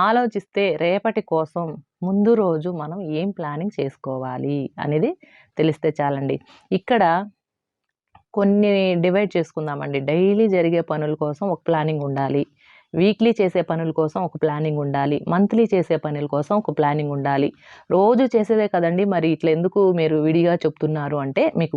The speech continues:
క్లియర్గా చెప్పడానికే నేను ఇలా నోట్ చేసుకున్నానండి. So, ఏంటి పనులు, రోజు చేసే పనులు ఏముంటాయి, వీక్లీ చేసే పనులు ఏముంటాయి, మంత్లీ ఏముంటాయని చూద్దాము. మనం ఒక టైమ్ టేబుల్ లాగా ఫాలో అవ్వాలండి. ఇక్కడ ఏమంటే నెలలో మనకి నాలుగు వారాలు అనుకోండి, నాలుగు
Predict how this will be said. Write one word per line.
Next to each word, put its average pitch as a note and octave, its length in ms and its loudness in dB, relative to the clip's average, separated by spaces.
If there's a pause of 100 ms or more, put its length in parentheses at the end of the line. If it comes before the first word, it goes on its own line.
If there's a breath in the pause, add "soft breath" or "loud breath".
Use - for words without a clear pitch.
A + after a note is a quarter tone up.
క్లియర్గా E3 380 2
చెప్పడానికే D#3 580 -2
నేను D#3+ 180 -2
ఇలా D3 120 0 (100)
నోట్ C#3+ 200 -4
చేసుకున్నానండి. C#3+ 600 -2 (500 loud breath)
So, - 60 -2 (200)
ఏంటి A3+ 320 4
పనులు, E3 340 0
రోజు E3 220 2 (100)
చేసే E3 280 0
పనులు D3 240 -2
ఏముంటాయి, C3+ 460 0 (160)
వీక్లీ D#3+ 360 2
చేసే F#3 220 0 (100)
పనులు D3 260 0
ఏముంటాయి, C#3 460 -2 (120)
మంత్లీ D#3+ 300 2 (120)
ఏముంటాయని C#3+ 440 -4
చూద్దాము. C3+ 380 -2 (520 loud breath)
మనం B3+ 160 2 (100)
ఒక - 80 -4 (120)
టైమ్ E3+ 260 2
టేబుల్ G3 320 2
లాగా D3+ 260 -2
ఫాలో D3+ 320 -2
అవ్వాలండి. C3+ 420 -8 (100)
ఇక్కడ G3+ 260 0
ఏమంటే F#3 360 0 (540 soft breath)
నెలలో A3 460 4 (160)
మనకి G3+ 220 -2 (100)
నాలుగు E3 300 0
వారాలు E3 300 0 (120)
అనుకోండి, D3+ 380 -2 (320)
నాలుగు D#3 280 0